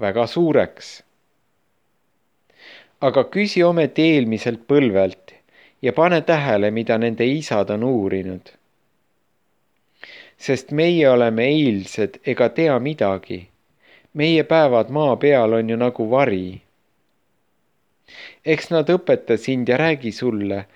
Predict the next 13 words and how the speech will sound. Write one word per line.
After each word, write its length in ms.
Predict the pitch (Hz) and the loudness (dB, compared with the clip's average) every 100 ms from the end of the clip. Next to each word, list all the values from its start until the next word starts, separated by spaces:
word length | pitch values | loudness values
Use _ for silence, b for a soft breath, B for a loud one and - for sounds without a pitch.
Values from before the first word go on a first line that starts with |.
| b b - | b b -4
ja 80 | |
too 240 | 110 170 170 | 0 4 4
oma 160 | 139 127 | 2 -2
südames 580 | - 139 120 110 98 - | -2 0 0 0 -6 -4
sõnu 240 | 139 127 117 | -2 0 -2
esile. 500 | 123 - 95 95 95 - _ _ _ _ _ _ _ _ _ _ _ _ _ _ _ _ _ _ _ _ _ _ B B B B | -2 -4 -6 -6 -8 -16 _ _ _ _ _ _ _ _ _ _ _ _ _ _ _ _ _ _ _ _ _ _ B B B B
Kas 180 | 147 - | -2 0
kõrkjas 480 | - 185 190 - 131 | 2 2 2 0 0
kasvab 400 | - 165 156 135 | 2 0 2 -2
seal, 320 | - 165 156 117 | 0 2 4 4
kus 160 | 120 - | -2 -2
pole 220 | 135 131 | 0 0
muda? 480 | 123 151 117 92 92 | 0 -2 0 -2 -6